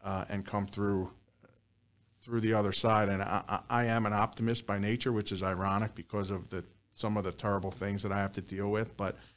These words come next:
I believe that to be the case even today, that we will get through our differences.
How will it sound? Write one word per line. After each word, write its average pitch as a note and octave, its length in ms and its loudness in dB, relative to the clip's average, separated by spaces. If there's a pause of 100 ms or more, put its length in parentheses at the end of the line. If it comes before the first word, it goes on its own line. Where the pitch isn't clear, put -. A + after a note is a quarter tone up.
(260)
I C3+ 100 6
believe A#2+ 360 2
that G#2+ 180 0
to G#2 60 -8
be G2+ 120 -4
the G2 100 -4
case G2+ 340 -2
even G2 220 -2
today, G2 340 -2
that F2+ 180 -4
we G2+ 140 -2
will F#2+ 140 -2
get F#2 220 -4
through G#2+ 220 0
our G#2+ 120 4
differences. A2 720 -2